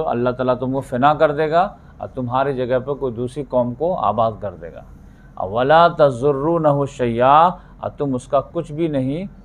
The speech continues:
बिगाड़ सकोगे। "इन्न रब्बी अला कुल्लि शैइन हफीज", बेशक मेरा रब हर चीज़ पर जो है निगरान है। अब इसके बाद ये समझिए कि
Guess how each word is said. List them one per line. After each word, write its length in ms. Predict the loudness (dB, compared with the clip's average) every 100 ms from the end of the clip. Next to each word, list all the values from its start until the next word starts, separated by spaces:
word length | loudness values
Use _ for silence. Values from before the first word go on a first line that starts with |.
| -18 -10
बिगाड़ 320 | -2 0 -2
सकोगे। 1500 | -4 -16 -16 -18 -18 -20 -20 -20 -20 -20 -20 -20 -20 -16 -6 -4
"इन्न 300 | 0 2 6
रब्बी 360 | 4 4 2 6
अला 320 | 6 6 4 2
कुल्लि 400 | -4 -4 -2 -4
शैइन 300 | -2 -4 -2
हफीज", 640 | -6 -6 0 6 6 6 -2 -20 -20 -8
बेशक 380 | 0 0 0 -4 -2
मेरा 320 | 0 2 4
रब 300 | 6 4 2 -10 -20 -2
हर 300 | 6 6 6
चीज़ 640 | -2 -6 -2 0 2 0 -2 0
पर 140 | 0
जो 140 | 0 0
है 160 | 0
निगरान 460 | 0 -4 -4 -4 -6
है। 180 | -10 -20 -20 -20 -20 -20 -20 -20 -20 -20 -20 -20 -20 -20 -20 -20 -20 -20 -20 -20 -20 -20 -20 -20 -20 -20 -20 -20 -20 -20 -2
अब 140 | 0 0
इसके 220 | 0 2
बाद 260 | 6 6 6
ये 120 | 2
समझिए 400 | 2 0 2
कि 80 | 2